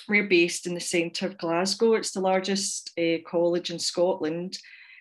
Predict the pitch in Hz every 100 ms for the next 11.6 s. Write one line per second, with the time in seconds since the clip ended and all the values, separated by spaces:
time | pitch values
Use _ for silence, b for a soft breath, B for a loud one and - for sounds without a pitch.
0 | B - 175 170 185 190 - 214 202 220
1 | 214 202 180 180 - 202 208 - 254 254
2 | 262 - - 247 247 269 294 - - 202
3 | 196 196 190 196 214 214 226 - 214 196
4 | 180 170 - 185 180 185 175 202 180 180
5 | 185 196 196 - _ - 180 175 - 185
6 | - 185 - 202 196 190 160 - 180 170
7 | 170 170 175 170 170 - - 170 170 170
8 | 170 b b b _ - - 185 170 -
9 | 175 165 156 170 170 165 170 - 170 160
10 | - 165 - 165 - - 170 165 160 156
11 | 165 170 208 214 208